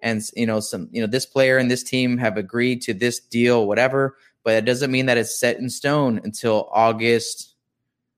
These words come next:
No, I'm sorry, August second, right? That's August second. Then four days later, August sixth,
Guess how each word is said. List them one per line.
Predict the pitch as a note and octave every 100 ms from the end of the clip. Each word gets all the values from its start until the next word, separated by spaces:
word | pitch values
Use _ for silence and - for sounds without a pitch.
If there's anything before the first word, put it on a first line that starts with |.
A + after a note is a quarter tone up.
| _
No, | A#2
I'm |
sorry, | B2 B2+ G#2+
August | B2 C#3 -
second, | C#3+ C3+ G#2 D#2+ - _
right? | F#2 G#2+
That's | A#2 A#2
August | A#2+ A#2+ G#2+
second. | A#2 A2+ F#2
Then | A2+ A2+ G#2+ _ _
four | C#3 D#3
days | D3 B2
later, | A#2+ E3+ C#3+
August | A#2 A#2+ G#2 - -
sixth, | F#3+ B2+ -